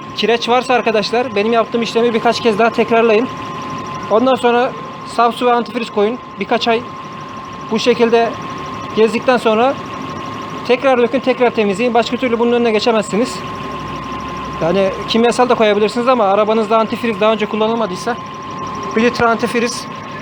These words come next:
ve geri kalanı da saf su koysanız yeterli olur. Bu şekilde alıştıra alıştıra. Birkaç ay sonra zaten ben iki üç litre su çekerim arabadan. Ee, geri üzerine antifriz tava-, takviye yapacağım.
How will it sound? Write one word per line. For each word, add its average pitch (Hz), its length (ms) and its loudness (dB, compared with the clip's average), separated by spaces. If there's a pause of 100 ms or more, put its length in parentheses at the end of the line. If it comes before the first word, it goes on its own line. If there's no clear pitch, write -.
(140)
ve 220 260 2
geri 214 160 4
kalanı 226 320 4
da 220 60 0
saf 220 220 0
su - 120 -4
koysanız 208 420 2
yeterli 208 340 0
olur. 202 200 0 (680)
Bu 214 60 2
şekilde 220 300 0
alıştıra 202 360 2
alıştıra. 190 400 0 (880)
Birkaç 220 260 0
ay 220 100 2
sonra 220 260 0
zaten 220 380 0
ben 220 120 0 (1200)
iki 208 200 -2
üç - 160 0
litre 240 360 0 (260)
su 160 80 -2
çekerim 233 400 2
arabadan. 202 420 0 (1700)
Ee, 165 180 2
geri 220 260 2
üzerine 220 600 2 (160)
antifriz 214 460 0
tava-, 220 300 2
takviye 214 360 0
yapacağım. 226 420 2